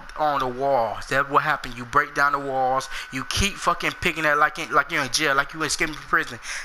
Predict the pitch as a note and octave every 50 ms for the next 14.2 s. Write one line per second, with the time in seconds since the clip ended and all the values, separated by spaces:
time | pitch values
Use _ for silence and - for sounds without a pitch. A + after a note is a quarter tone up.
0 | - - D3 D#3 C#3+ - - G#3+ - - - - F#3 F3 - - F3 D#3+ D3+ C#3+
1 | C3 C#3 - - D#3+ F3 F3 - E3 D#3 D#3 D3+ D3 C#3+ D3 C#3+ C#3+ C#3 A#2+ A#2
2 | - D3+ D#3+ E3 D#3+ D3+ D3+ D#3 D3+ D3 D3 D3+ D3 C3+ C3 - - - D3+ -
3 | D#3 C#3+ B2 A#2 C#3+ D3+ D#3+ D3+ C3 C3 B2 A2+ G#2+ - - - - - - -
4 | - - - - - - F3 D#3 C#3+ B2+ A#2+ D#3+ F#3 F#3+ F#3 - G3 F3+ E3+ E3+
5 | D#3+ D3+ D3 D3 D#3 D3+ D#3 D#3+ D#3 C#3+ D3 D#3 D3+ C#3 C3+ D3+ D#3+ D3+ - -
6 | - - - C3 B2+ C#3 F3 F#3+ F#3 - - - D#3 D3+ C#3+ C3 D3 D3+ D3 -
7 | - - D#3+ D#3 - D#3+ - - - E3 D3+ C3+ B2+ A2 G#2+ - - - - -
8 | - - - - - - - - - - - - - - - - - - - -
9 | - - - - - - - - - - - - - - - - - - - -
10 | - - - - - - - - - - - - - - - - - - - -
11 | - - - - - - E3+ C#3 B2 A#2 A#2 A2 - A2 A2+ - - - - -
12 | - - - - - - - - - - - - - D3 C#3+ B2+ D3 D#3+ E3 D#3
13 | D#3 C#3 A#2 A#2+ C#3+ D#3 D3+ - - C#3 C3+ C3+ C#3+ C#3 C3+ C#3 C#3 C3 A#2 C3
14 | C3+ A#2+ - A#2